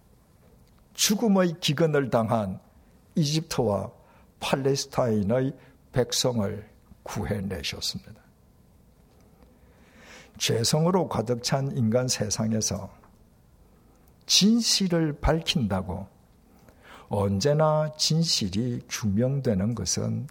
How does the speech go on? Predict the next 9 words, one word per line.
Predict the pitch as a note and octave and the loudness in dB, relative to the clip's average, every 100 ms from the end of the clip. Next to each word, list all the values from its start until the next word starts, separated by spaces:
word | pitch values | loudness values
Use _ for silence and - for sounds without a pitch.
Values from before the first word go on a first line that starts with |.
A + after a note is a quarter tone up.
| - | -8
결코 | - D#3 - F#3 F3+ - | -4 -4 -4 -6 -6 -8
아닙니다. | - - G2+ B2+ A2 F2 D#2 - - - _ _ _ _ _ _ _ - - _ - - _ _ _ _ | -12 -12 -8 -6 -8 -12 -18 -20 -20 -20 _ _ _ _ _ _ _ -20 -20 _ -20 -20 _ _ _ _
세상을 | - - E3+ G3+ A3 A3 | -2 2 2 4 4 4
살다 | G#3 - D#3+ E3 | 2 0 2 2
보면 | E3+ D#3+ A#2+ G2 F#2+ G2+ - - - - - - | 2 2 2 2 -2 -8 -14 -20 -20 -20 -20 -10
나의 | - B2+ F3 A#3 A3 G3 D#3+ | 0 4 6 6 4 2 0
진실이 | - G3 F#3+ - C#3 G#2+ E2+ - - _ _ - - | 2 4 4 2 0 -2 -6 -10 -20 _ _ -20 -4
묵살되거나 | B2+ B3 - - A3+ A#3 G#3 G3+ D3+ C3 G#2+ G2 - _ - _ _ - | 0 2 2 2 4 2 2 0 2 2 2 -2 -10 _ -20 _ _ -8
묻혀버리는 | A2 C3 - - E3 D#3 C#3+ C3 A2 | -2 0 2 0 2 0 0 2 2